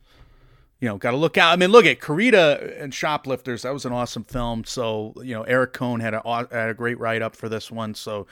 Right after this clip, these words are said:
let's not sleep on Broker. Hopefully that's at Cannes. Bowie, a David Bowie documentary from Montage of Heck director Brett Morgan could be at Cannes. Holy Spider.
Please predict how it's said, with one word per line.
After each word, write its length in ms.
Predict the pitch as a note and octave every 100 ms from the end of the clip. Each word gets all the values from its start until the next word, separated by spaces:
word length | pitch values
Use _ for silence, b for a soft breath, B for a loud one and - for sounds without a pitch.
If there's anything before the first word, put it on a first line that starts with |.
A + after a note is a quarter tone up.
| b b b -
let's 220 | A#2 C3
not 160 | A#2
sleep 320 | - B2 G#2+ -
on 200 | G#2+ F#2+
Broker. 680 | - A2+ C3 C#3 D#3 D#3 C3+
Hopefully 380 | A#2+ A#2+ A#2+
that's 220 | A2+ A2 A2
at 160 | G2+
Cannes. 400 | - C#3+ C#3+ D3 B B -
Bowie, 520 | B2+ F3 G#3 A#3 B3+
a 100 | A#2+
David 340 | D3 D3 C3
Bowie 500 | A#2+ C#3+ E3 E3+ E3+ _ b b
documentary 760 | D#3 D3+ - D3 C3+ D3 D#3+ D#3+
from 500 | - C3+ B2+ B2 A#2 B2
Montage 540 | C3+ C#3+ - C3+ -
of 80 | -
Heck 400 | - D3+ C#3+ -
director 420 | C3+ C#3 - A2+
Brett 260 | B2 A#2+ A#2+
Morgan 680 | B2+ C#3+ F3 E3 F#3 G3 G3+ b b
could 200 | - F3
be 120 | F3+
at 140 | E3+ -
Cannes. 280 | E3+ D#3+ D#3
Holy 420 | - G3 A3+ F#3+
Spider. 800 | - - - D3+ F#3 D3 G#2+